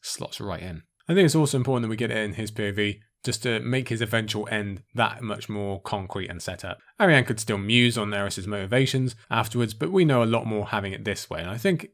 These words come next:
it works. I think it's the correct choice. But regardless, it's certainly an odd one and certainly a unique chapter. But bypassing the fact that Aerys sticks out to us, we also get a much better look at the Shadow City and Dorne.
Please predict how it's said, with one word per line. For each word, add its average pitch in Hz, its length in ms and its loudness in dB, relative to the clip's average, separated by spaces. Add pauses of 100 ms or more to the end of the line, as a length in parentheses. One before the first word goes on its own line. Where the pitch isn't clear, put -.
(160)
it 123 160 -6
works. 101 360 -6
I 135 80 2
think 143 160 2
it's 117 100 -4
the 110 100 -6
correct - 280 -10
choice. - 400 -12 (280)
But 226 100 2
regardless, 139 600 6
it's 131 120 -2
certainly 151 440 4
an 117 100 2
odd 107 180 0
one 101 240 -2
and 98 420 -8
certainly 107 680 0
a 110 40 -8
unique 92 420 -8
chapter. - 380 -14 (480)
But 139 380 -2
bypassing 131 460 8
the 98 60 -6
fact 101 180 -2
that 95 120 -2
Aerys 95 280 0
sticks - 480 -4
out 151 200 2
to 156 140 0
us, 156 160 -2 (300)
we 165 80 6
also 185 200 4
get 135 160 4
a 117 40 2
much 135 320 0
better 131 160 4
look 113 220 -2
at 101 100 -4
the 101 80 -8
Shadow 131 300 2
City 120 380 -2
and 110 280 -2
Dorne. 110 360 -2